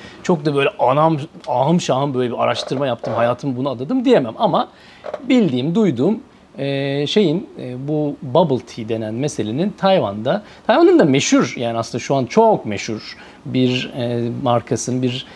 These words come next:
z-, restoran diyeceğim. Aslında ze-, restoran demek doğru mu olur mu çok emin değilim ama Chun Shui Tang diye bir, e, mekanın, e, bunu icat ettiği bir şey olduğu söyleniyor. Doğruluğu yanlışlığı bilmem.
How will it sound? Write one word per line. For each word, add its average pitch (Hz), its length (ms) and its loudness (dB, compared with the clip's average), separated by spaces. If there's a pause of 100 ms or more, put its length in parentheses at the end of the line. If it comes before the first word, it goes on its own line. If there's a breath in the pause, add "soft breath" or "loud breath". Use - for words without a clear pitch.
(280 loud breath)
z-, 139 320 -4
restoran 233 580 2
diyeceğim. 156 300 -2
Aslında 208 320 -2
ze-, 180 260 -2
restoran 196 400 0
demek 196 160 0
doğru 180 180 2
mu 202 100 2
olur 190 160 -2
mu 170 140 -2
çok 175 180 -6
emin 170 160 0
değilim 202 180 -2
ama 127 180 -2 (960)
Chun 131 200 0
Shui 127 260 4
Tang 92 240 -8 (260)
diye 123 180 -4
bir, 120 380 0 (580 loud breath)
e, 127 720 4
mekanın, 123 720 0 (120)
e, 123 460 -4 (1500)
bunu 151 240 6
icat 151 360 6
ettiği 196 260 4
bir 147 60 4
şey 180 140 4
olduğu 156 160 4
söyleniyor. 127 480 2 (640)
Doğruluğu 190 400 6
yanlışlığı 165 440 2
bilmem. 151 300 0